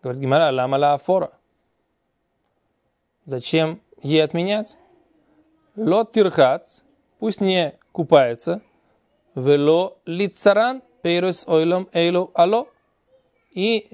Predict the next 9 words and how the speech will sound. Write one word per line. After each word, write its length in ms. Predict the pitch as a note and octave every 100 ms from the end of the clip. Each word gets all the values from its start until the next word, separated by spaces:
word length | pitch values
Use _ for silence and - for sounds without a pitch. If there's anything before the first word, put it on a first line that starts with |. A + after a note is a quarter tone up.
| -
не 200 | D3 E3
будут 300 | E3+ G#3 F3+
запрещены 560 | D#3 D#3 C#3+ C#3 D#3 G3+
плоды 400 | E3 D3 F3 F#3+
земли, 540 | D#3 D3 C3+ D#3+ A#3+ _ _ _ -
э, 160 | D#3
плоды 300 | D3 D3+ F#3
мира 420 | F#3+ D3+ D3 A3 _ _ _ -
эти 460 | E3+ D3+ G3+ A3